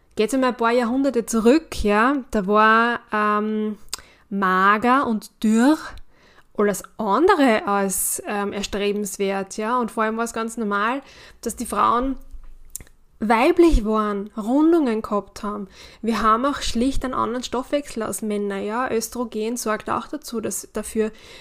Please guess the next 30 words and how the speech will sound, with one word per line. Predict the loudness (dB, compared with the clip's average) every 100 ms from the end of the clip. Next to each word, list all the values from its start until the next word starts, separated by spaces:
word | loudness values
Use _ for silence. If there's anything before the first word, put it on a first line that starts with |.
| -8
dass | -6 -4
wir | -4
Fett | -4 -4
einlagern | -4 -4 -2 -2 -4 -6
und | -6
das | -6 -6
sind | -4
einfach | -4 -6 -10 -16 _
Reserven, | -4 0 0 0 0 2 4 2 -2 -4
die | -2
der | -2
Körper | -2 0 0 0 0 0
aufbaut. | -2 -6 -8 -8 -8 -14 _ _ _ -20 -20 -20 -20 -20 -20 -20 -20 _ _ _ _ _ _ -4
Aus | -4
meiner | -2 0 0 0 -2
Sicht | 2 0 0 -4 0
wird's | 2 2 -2
dann, | 0 0 0 -2 -2 -4 -8 -10 -8
ähm, | -4 -2 -2 -4 -4 -6 -8 -14 _ _ _ _ _ _
ein | -6 -4 -6
zu | -6 -6
viel, | -8 -16 -6 -2 0 0 0 -4 -8 _
wenn | -2 -2 0
halt | -4
Symptome | -4 -6 -4 -4 -4
dazu | -6 -10 -14
kommen, | -10 -8 -8 -8
ja. | -6 -4
Also | -4 -4 -2
wenn | -2 -4